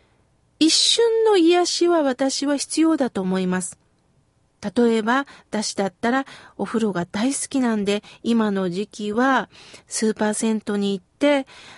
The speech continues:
あーっと癒されます。また、アロマテラピーの香りをね、あの、嗅ぎながら、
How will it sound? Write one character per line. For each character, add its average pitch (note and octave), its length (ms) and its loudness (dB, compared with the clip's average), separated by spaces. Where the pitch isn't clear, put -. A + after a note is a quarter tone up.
あ D4+ 80 -2
ー A4+ 680 0
っ - 20 -20
と G#3 120 2
癒 G#3+ 160 2
さ A3+ 160 0
れ G3 100 2
ま F#3 140 0
す。 - 160 -16
ま C#4+ 140 -2
た、 D#4+ 220 0
ア - 140 -2
ロ B3 200 2
マ B3 220 -4
テ C4+ 140 0
ラ B3+ 140 0
ピ A3 160 -6
ー - 20 0
の G#3+ 160 -2
香 A3+ 320 -2
り A#3 160 -2
を A#3 160 -2
ね、 C#4+ 220 -2
あ G3+ 120 -4
の、 G3 580 -2
嗅 G#3 120 -2
ぎ A3 100 0
な B3 160 0
が A#3 100 -2
ら、 F3 200 -2